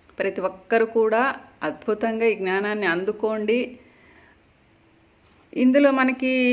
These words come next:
ఇంకొక విషయం ఏంటంటే, బైబిల్లో కూడా ఒక వాక్యం ఉంది, "వారికి కళ్ళున్నా చూడలేరు, చెవులున్నా వినలేరు" అనే విషయం. ఇది చాలా, అంటే ఒక అజ్ఞానంలో ఎవరైతే ఉంటారో,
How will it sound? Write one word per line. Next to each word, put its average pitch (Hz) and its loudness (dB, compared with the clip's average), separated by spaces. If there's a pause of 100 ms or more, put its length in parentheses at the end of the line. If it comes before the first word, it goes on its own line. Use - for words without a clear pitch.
ఇంకొక 247 0
విషయం 247 0
ఏంటంటే, 226 -2
బైబిల్లో 220 2
కూడా 220 0
ఒక 233 -2 (640)
వాక్యం 208 -2
ఉంది, 170 -4 (1700)
"వారికి 226 6
కళ్ళున్నా 262 2
చూడలేరు, 226 2 (340)
చెవులున్నా 214 -2
వినలేరు" 190 -2
అనే 180 -2
విషయం. 170 -6 (920)
ఇది 254 -6
చాలా, 277 2 (380)
అంటే 320 -4
ఒక 233 -2
అజ్ఞానంలో 254 2
ఎవరైతే 214 2
ఉంటారో, 202 0